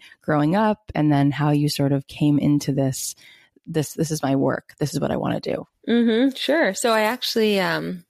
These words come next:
Speaker 2: I've always kind of been open to any direction my food career takes me. But I always loved food, though I was picky at the same time. <laughs> But I grew up cooking with my grandmother in the kitchen, loving her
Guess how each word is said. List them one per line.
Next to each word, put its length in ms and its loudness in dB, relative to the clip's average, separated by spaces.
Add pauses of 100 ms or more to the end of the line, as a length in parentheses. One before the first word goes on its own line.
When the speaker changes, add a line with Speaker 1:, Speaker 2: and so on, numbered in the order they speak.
(120)
Speaker 2:
I've 140 -4
always 260 2
kind 160 -4
of 60 -2
been 180 0
open 420 0
to 460 2 (400)
any 220 2
direction 680 0 (280)
my 240 0
food 340 2
career 380 2
takes 400 -4
me. 320 2 (480)
But 440 2
I 360 2
always 640 2
loved 360 2
food, 420 0
though 140 2
I 20 2
was 140 -2
picky 360 2
at 100 0
the 80 0
same 320 0
time. 400 -2
<laughs> 920 0
But 120 2
I 280 2
grew 240 4
up 160 -2
cooking 460 2
with 160 2
my 140 2
grandmother 460 2
in 120 2
the 100 2
kitchen, 520 0
loving 320 0
her 260 0